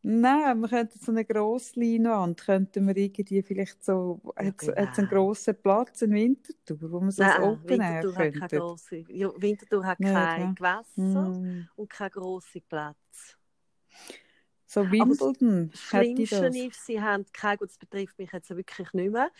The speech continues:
Speaker 2: aber sie
Speaker 1: Mhm.
Speaker 2: haben keinen Spielplatz, wo du einen Kaffee bekommst. Das
Speaker 1: Ach,
Speaker 2: finde ich
Speaker 1: das
Speaker 2: eigentlich das
Speaker 1: Jammer ist ja
Speaker 2: Schlimmste.
Speaker 1: immer,
Speaker 2: Ja,
Speaker 1: ja.
Speaker 2: also ich bin jetzt wieder
Speaker 1: A-, als,
Speaker 2: ruhig.
Speaker 1: als würde ich irgendwie freiwillig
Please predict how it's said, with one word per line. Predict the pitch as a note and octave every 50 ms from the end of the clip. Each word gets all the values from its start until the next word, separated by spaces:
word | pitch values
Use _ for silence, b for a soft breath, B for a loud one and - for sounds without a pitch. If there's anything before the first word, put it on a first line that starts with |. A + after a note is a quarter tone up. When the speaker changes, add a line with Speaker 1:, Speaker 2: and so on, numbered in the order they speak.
| B B B B B
Speaker 2:
aber | B F#3+ G3+
sie | - A3 F#3
Speaker 1:
Mhm. | F#3+ F#3+
Speaker 2:
haben | G3 F3+ F3+ F#3+ G3+ G3 F#3+ _
keinen | - - G#3+ F#3 F3 F3 F3+ F#3 G#3 G#3+ A#3 A3+
Spielplatz, | - - - _ _ A3 G#3+ G#3 A3+ A3 - _ - G3+ G3+ G3+ - -
wo | - F3+
du | F3 F3
einen | E3+ _
Kaffee | - - F3 D#3+ E3+ - _ F#3 F3 E3+
bekommst. | _ F3 E3 - D3+ C3+ A#2 - - D3+ - - - - - _ B B B B B B B B B B -
Das | G3 F#3
Speaker 1:
Ach, | F#3
Speaker 2:
finde | A#3 G3+
ich | G3+ -
Speaker 1:
das | G#3 F#3+
Speaker 2:
eigentlich | F#3 -
das | - F#3
Speaker 1:
Jammer | F#3 F3+ F3+ F3+ F3+ E3+ F3+ F3+
ist | F3+ F3+ E3 - -
ja | F3+ F3+ F3
Speaker 2:
Schlimmste. |
Speaker 1:
immer, | E3+ F3 F3+ F#3 F#3+ F3+ E3 D#3 D3+ - -
Speaker 2:
Ja, | - D#3+ D#3
Speaker 1:
ja. | F#3 F#3+ F#3
Speaker 2:
also | F3+ - -
ich | D#3 -
bin | F3+ D#3+
jetzt | - -
wieder | - - F3+ F3
Speaker 1:
A-, | - C#3
als, | - F3+ F3 - -
Speaker 2:
ruhig. | - -
Speaker 1:
als | F#3+ E3+ E3 - F#3
würde | F#3+ G3 G3 G3 - F#3+
ich | E3 -
irgendwie | F#3+ F#3+ - F#3 - F#3+ F#3 F3
freiwillig | - F#3 F3 F3 F3+ F3+ F3+ F3+ E3+ F3 F3 - - -